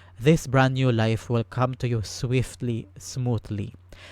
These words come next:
And kaya mo nang i-handle lahat ng bagay moving forward. Continue putting the f-, the fire. Huwag mong hahayaan na mangliit ka o madistract ka o mawalan ka ng motivation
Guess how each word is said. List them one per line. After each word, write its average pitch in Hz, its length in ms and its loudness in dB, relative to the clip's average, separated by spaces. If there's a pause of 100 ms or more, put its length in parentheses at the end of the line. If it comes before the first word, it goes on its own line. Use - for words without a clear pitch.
(200)
And 131 160 -4
kaya 143 240 4
mo 143 80 0
nang 139 80 -2
i-handle 117 480 0
lahat 113 240 0
ng 110 160 -6
bagay 113 320 0
moving 117 320 -2
forward. 104 560 -2 (480)
Continue 151 480 2
putting 143 480 0
the 120 80 0
f-, - 320 -18
the 117 400 2
fire. 123 480 0 (240)
Huwag 123 160 2
mong 135 160 0
hahayaan 123 640 2
na 123 160 0
mangliit 120 560 -4
ka 123 240 0
o 120 80 0
madistract 113 640 -4
ka 120 240 0
o 117 160 0
mawalan 113 320 0
ka 117 80 -2
ng 110 160 -2
motivation 107 720 -2